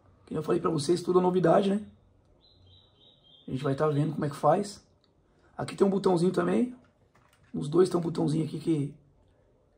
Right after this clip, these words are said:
D B, né? Eu não sei pra que que serve. Tá? Sinceramente, a gente tem que dar uma olhada no manual pra ver como é que a gente vai tá utilizando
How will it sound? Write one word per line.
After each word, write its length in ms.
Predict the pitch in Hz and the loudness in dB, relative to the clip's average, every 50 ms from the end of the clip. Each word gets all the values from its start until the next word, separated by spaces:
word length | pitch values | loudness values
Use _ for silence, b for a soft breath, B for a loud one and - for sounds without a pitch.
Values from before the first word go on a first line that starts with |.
| _ _ _ _ _ _ _ _ _ _ | _ _ _ _ _ _ _ _ _ _
D 200 | - 143 156 170 | -6 -2 -2 0
B, 260 | 156 143 156 196 226 233 | 2 6 8 8 8 8
né? 180 | 233 240 - - _ _ _ _ | 6 0 -6 -12 _ _ _ _
Eu 120 | - 147 | -6 -4
não 100 | 143 170 | -4 -4
sei 180 | 175 - 170 175 | -4 -4 -4 -4
pra 120 | - 160 | -4 -4
que 80 | 165 160 | -6 -6
que 60 | - | -4
serve. 420 | - - 165 190 226 220 202 196 - - _ _ _ _ _ _ _ _ _ _ _ _ _ _ _ _ _ _ _ _ _ _ _ _ _ _ _ _ _ _ _ _ _ _ _ _ | -4 -2 -2 -2 -2 -4 -6 -8 -12 -18 _ _ _ _ _ _ _ _ _ _ _ _ _ _ _ _ _ _ _ _ _ _ _ _ _ _ _ _ _ _ _ _ _ _ _ _
Tá? 300 | - - 143 160 165 - _ _ _ _ _ _ _ _ _ _ _ _ _ _ _ _ _ _ _ _ | -6 -4 -4 -6 -8 -14 _ _ _ _ _ _ _ _ _ _ _ _ _ _ _ _ _ _ _ _
Sinceramente, 520 | - - 151 - - 165 165 156 156 160 | -16 -14 -8 -4 -2 -2 0 0 -2 -2
a 20 | - 160 | -4 -4
gente 40 | 156 | -6
tem 60 | 165 | -4
que 60 | 151 | -2
dar 80 | 160 170 | 0 0
uma 80 | 165 160 | 2 2
olhada 180 | 156 156 156 | 0 0 0
no 60 | 160 | 0
manual 380 | 160 180 190 190 175 165 - 185 | 0 2 2 2 4 4 4 2
pra 120 | - - | 2 0
ver 120 | - 165 165 | -2 -2 -2
como 160 | 165 165 165 | -2 -2 -2
é 20 | |
que 100 | 156 - 165 165 | -2 -2 -2 -2
a 120 | - 165 | -2 -2
gente 120 | 156 165 160 | -2 -2 -2
vai 120 | 175 160 | -4 -2
tá 80 | 175 180 | -2 -4
utilizando 580 | 175 - - 190 180 160 165 175 202 214 208 | -4 -4 -4 -4 -2 0 0 0 0 -2 -4